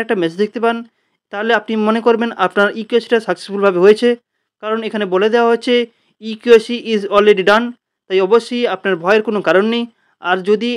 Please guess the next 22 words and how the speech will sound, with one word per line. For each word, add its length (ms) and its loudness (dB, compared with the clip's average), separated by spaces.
এই 160 2
মেসেজটা 300 -2
না 160 2
দেখায়, 340 2
তাহলে 200 -2
আপনি 200 0
কীভাবে 300 2
আবেদন 300 0
করবেন 300 2
তার 180 4
জন্য 180 -2
আরেকটা 320 0
ভিডিও 220 0
আছে, 280 2
সেই 180 -4
ভিডিও 180 -4
লিঙ্কটা 280 0
আপনি 180 -4
এই 60 6
ভিডিও 200 2
শেষে 280 0
এবং 180 0